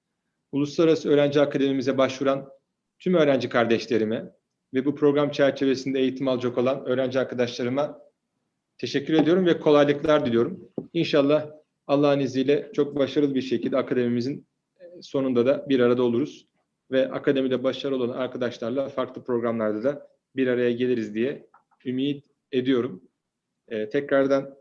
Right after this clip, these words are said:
programımız hayırlara vesile olsun. Kendinize iyi bakın diyorum. İnşallah pandeminin sonlarına doğru ilerliyoruz. E,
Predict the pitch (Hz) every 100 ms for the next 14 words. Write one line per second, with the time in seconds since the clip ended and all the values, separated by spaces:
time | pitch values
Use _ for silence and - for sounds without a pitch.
0 | _ _ - 131 135 135 135 - 127 127
1 | 131 131 127 135 123 - 156 - _ _
2 | _ _ _ - 127 139 131 143 139 127
3 | 131 123 123 151 - _ _ 147 139 147
4 | 151 151 - - _ _ 143 143 147 151
5 | 156 151 147 147 147 147 143 135 143 -
6 | 131 131 139 135 - - - _ _ -
7 | _ - 110 110